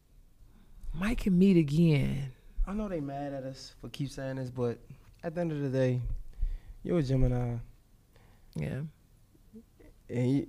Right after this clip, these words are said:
Speaker 2: <laughs> you, it just, you're gonna be s-,
Speaker 1: Yeah.
Speaker 2: successful. You're gonna work because, like, it's just, it's just
Speaker 1: It's in, it's in, it's in the blood. It's in the,
Speaker 2: I'm
Speaker 1: it's in
Speaker 2: sorry.
Speaker 1: the crazy
Speaker 2: <laughs>
Speaker 1: brain.
Speaker 2: I'm sorry,
Speaker 1: It's
Speaker 2: dude.
Speaker 1: like, "You think I'ma lose?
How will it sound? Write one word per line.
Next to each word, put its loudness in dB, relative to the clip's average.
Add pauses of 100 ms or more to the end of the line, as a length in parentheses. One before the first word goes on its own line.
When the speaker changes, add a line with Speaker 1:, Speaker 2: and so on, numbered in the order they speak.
(140)
Speaker 2:
<laughs> -4
you, -4 (560)
it 4
just, 0 (200)
you're -2
gonna 6
be -2 (180)
s-, -18
Speaker 1:
Yeah. 4
Speaker 2:
successful. -2
You're 0
gonna 8
work 0
because, 0
like, 0
it's -2
just, -6 (260)
it's 2
just -4
Speaker 1:
It's 2
in, 6
it's 2
in, 0
it's -2
in 6
the 2
blood. 2
It's 0
in 2
the, -2
Speaker 2:
I'm 10
Speaker 1:
it's 2
in 10
Speaker 2:
sorry. 8
Speaker 1:
the 10
crazy 10
Speaker 2:
<laughs> -
Speaker 1:
brain. 10
Speaker 2:
I'm 8
sorry, -2
Speaker 1:
It's 8
Speaker 2:
dude. 8
Speaker 1:
like, 8
"You 10
think 10
I'ma 12
lose? 6